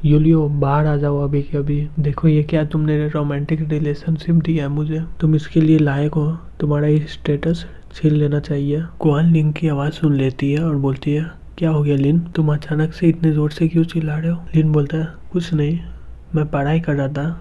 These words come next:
और मैं सवाल में फंस गया था, इसलिए मैं बहुत ही गुस्से में आ गया।" क्वान बोलती है, "मुझे लगा कि तुम किसी से झगड़ा कर रहे हो।" लिन बोलता है, "मुझे माफ़ करना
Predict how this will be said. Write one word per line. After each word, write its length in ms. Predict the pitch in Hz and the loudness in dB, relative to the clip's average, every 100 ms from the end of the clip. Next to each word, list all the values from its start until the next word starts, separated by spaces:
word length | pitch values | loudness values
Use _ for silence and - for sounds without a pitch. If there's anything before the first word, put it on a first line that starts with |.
| - | 0
और 120 | 156 | 4
मैं 140 | 156 165 | 4 4
सवाल 360 | 156 143 143 | 0 0 4
में 120 | 165 165 | 4 2
फंस 280 | 156 151 156 | 2 0 2
गया 200 | 143 127 | 0 0
था, 400 | 143 151 170 - - 156 | -2 -4 -4 -10 -4 -2
इसलिए 300 | - 156 147 | 0 0 0
मैं 240 | 147 143 | 0 0
बहुत 260 | 139 139 147 | -2 -2 -2
ही 40 | |
गुस्से 340 | 147 127 - | -2 -4 -2
में 120 | 151 143 | 0 0
आ 140 | 135 | -2
गया।" 220 | 139 139 156 - | -4 -6 -8 -4
क्वान 240 | 156 160 | 0 4
बोलती 280 | 151 143 147 | 4 2 0
है, 180 | 151 190 - - - | 0 -2 -6 -12 0
"मुझे 220 | 156 151 156 | 2 2 2
लगा 260 | 151 160 | 2 0
कि 160 | 160 160 | 0 0
तुम 200 | 156 156 | 0 0
किसी 260 | 156 160 | -2 -4
से 140 | 147 160 | -2 0
झगड़ा 340 | 147 143 151 | 0 -2 -4
कर 200 | 160 143 | -2 -4
रहे 120 | 139 | -4
हो।" 100 | 139 - | -4 0
लिन 220 | 147 147 | 2 4
बोलता 240 | 135 135 156 | 2 0 0
है, 60 | |
"मुझे 260 | 156 143 147 | 0 2 2
माफ़ 260 | 143 147 - | 2 -2 -2
करना 460 | 139 135 147 165 | -2 0 -2 -6